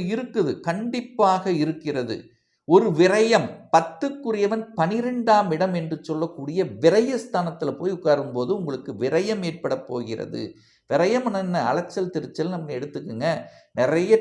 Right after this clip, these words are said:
டிராவல் பண்ணக்கூடிய வாய்ப்புகள் இருக்கு. அப்போ செலவு ஆகாமல், விரயம் ஏற்படுத்தாமல் பார்த்துக்கணும் என்பதை ஞாபகத்தில் வச்சுக்குங்க. அதாவது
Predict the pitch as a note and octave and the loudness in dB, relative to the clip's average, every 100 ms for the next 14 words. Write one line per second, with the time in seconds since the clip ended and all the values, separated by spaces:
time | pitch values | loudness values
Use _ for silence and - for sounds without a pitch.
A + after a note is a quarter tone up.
0 | - D#3+ D#3 G3 G#3+ F3+ D#3+ D3 C#3+ C#3 | 4 6 8 8 6 0 -4 -6 -8 -10
1 | C3 A#2+ G2+ B2+ E3 - - C#3 A#2+ G#2+ | -6 -4 2 4 2 -4 -4 -2 -2 -4
2 | F2+ G#2+ A#2 - - _ - C3 - C#3+ | -2 0 0 -4 -16 _ 0 0 2 6
3 | B2+ D#3+ F#3 - - - - - E3 G#3 | 8 8 8 2 -12 -18 -2 8 10 10
4 | B3+ A#3 E3 D3 E3+ F#3+ D#3+ C#3+ C#3 B2+ | 10 10 10 10 8 6 4 4 4 2
5 | D3+ G#2 F2 - _ _ _ _ _ - | 2 0 -6 -14 _ _ _ _ _ -4
6 | A#2 E3 A3+ B3 B3+ B3 C#3 C#3+ F#3+ - | 6 8 8 8 4 4 2 6 6 4
7 | G3+ E3+ E3+ E3 D3 C3+ D3 D3+ - - | 2 2 2 6 6 6 4 4 0 -10
8 | - _ _ _ _ - C3+ D3+ - - | -20 _ _ _ _ 0 4 4 2 -8
9 | E3+ - D#3+ A3 A3 F3 C#3+ C#3+ C3+ C3+ | -4 0 2 2 2 -2 -4 -2 -2 0
10 | F3+ F3+ - A#2+ B2+ D3+ C#3+ C#3+ B2 A2+ | -2 -8 -8 0 2 2 -2 -6 -6 -8
11 | - A2+ A2+ G#2+ A2 B2 F#3 | -8 -12 -10 -8 -2 0 0